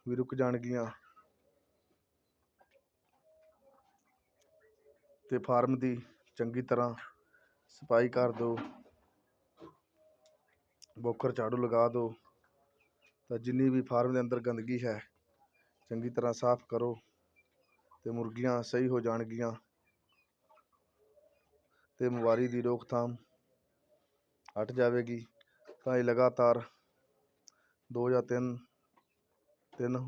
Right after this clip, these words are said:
ਦਿਨ ਪਾਣੀ ਨੀਲੇ ਤੋਥੇ ਵਾਲਾ ਪਿਲਾਉਣਾ ਹੈ।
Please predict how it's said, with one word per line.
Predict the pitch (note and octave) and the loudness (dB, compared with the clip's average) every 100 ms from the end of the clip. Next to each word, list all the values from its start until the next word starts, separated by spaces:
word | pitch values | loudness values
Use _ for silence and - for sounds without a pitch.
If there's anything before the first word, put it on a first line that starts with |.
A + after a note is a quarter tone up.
| G#2+ | -4
ਦਿਨ | B2+ | -4
ਪਾਣੀ | B2 A#2+ A#2+ B2+ B2+ - _ _ - - _ _ _ _ _ _ _ | 0 2 2 -2 -6 -16 _ _ -20 -20 _ _ _ _ _ _ _
ਨੀਲੇ | A#2 B2 | -6 -4
ਤੋਥੇ | B2 B2 C3 | -2 -2 0
ਵਾਲਾ | A#2+ A#2+ | 2 2
ਪਿਲਾਉਣਾ | A#2 A#2 A2+ B2 | 2 -2 -2 -2
ਹੈ। | B2 A#2 | -2 -4